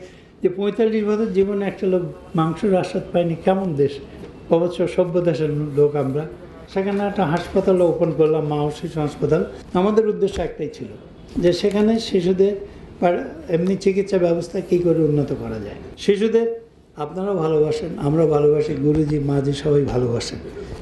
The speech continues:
ভালোবাসেন কারণ কি? এরা তো স্বর্গের ফুল। ইহাদের করো আশীর্বাদ, ধরায় উঠেছে ফুটে শুভ্র ফুলকুড়িগুলি, নন্দনে এনেছে সংবাদ, কবিগুরুর লেখা। সুতরাং এই যে কথাগুলো কবিগুরু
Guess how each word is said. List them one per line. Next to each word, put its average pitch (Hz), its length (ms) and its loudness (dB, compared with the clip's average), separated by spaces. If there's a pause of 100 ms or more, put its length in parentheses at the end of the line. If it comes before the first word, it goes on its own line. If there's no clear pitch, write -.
(260)
ভালোবাসেন 160 520 2
কারণ 151 340 0
কি? 139 80 0
এরা 180 220 4
তো 185 300 0 (140)
স্বর্গের 147 360 4 (120)
ফুল। 131 180 2 (520)
ইহাদের 175 640 4
করো 180 200 0
আশীর্বাদ, 170 760 -2 (400)
ধরায় 185 500 2
উঠেছে 208 360 -4
ফুটে 175 280 -6
শুভ্র 165 300 -2 (260)
ফুলকুড়িগুলি, 160 800 4 (540)
নন্দনে 156 500 4 (100)
এনেছে 147 360 -2 (100)
সংবাদ, 120 360 -2 (280)
কবিগুরুর 147 560 4
লেখা। 123 200 -12 (460)
সুতরাং 202 300 4 (100)
এই 220 100 4
যে 240 60 2 (100)
কথাগুলো 190 400 2 (500)
কবিগুরু 180 380 2